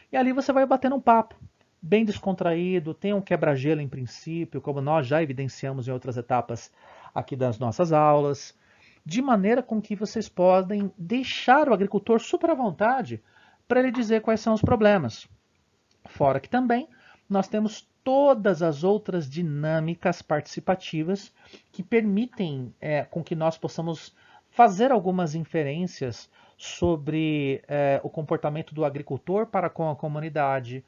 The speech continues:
da comunidade para com o agricultor, da comunidade para com as forças que exercem influência em si, como é o diagrama de Venn. Isso a gente vai trabalhar com mais profundidade nas próximas aulas, mas eu já tô adiantando alguns mecanismos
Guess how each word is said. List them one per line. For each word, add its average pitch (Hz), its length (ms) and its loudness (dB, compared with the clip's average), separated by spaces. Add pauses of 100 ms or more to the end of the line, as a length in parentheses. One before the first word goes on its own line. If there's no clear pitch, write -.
(260)
da 147 80 -6
comunidade 160 640 0
para 160 240 0
com - 160 -6
o 147 40 0
agricultor, 139 840 0 (320)
da 160 100 2
comunidade 190 760 0
para 175 440 4
com 165 300 -6
as 135 260 -8
forças 180 760 -2
que - 160 -12
exercem 139 500 -4
influência 131 800 -2 (360)
em 139 120 2
si, 147 420 -4
como 139 200 -4
é 131 40 4
o 131 40 2
diagrama 127 400 2
de 135 120 0
Venn. 139 380 -2 (540)
Isso 208 220 0
a - 20 4
gente 214 220 2
vai 196 140 6
trabalhar 175 440 2
com 180 240 -4
mais 185 400 -2
profundidade 147 640 -4
nas 143 160 -6
próximas 139 500 -4
aulas, 110 260 -2
mas 185 160 -4
eu 254 80 -2
já 294 100 2
tô 294 140 0
adiantando 202 440 2
alguns 165 280 -2
mecanismos 196 680 -2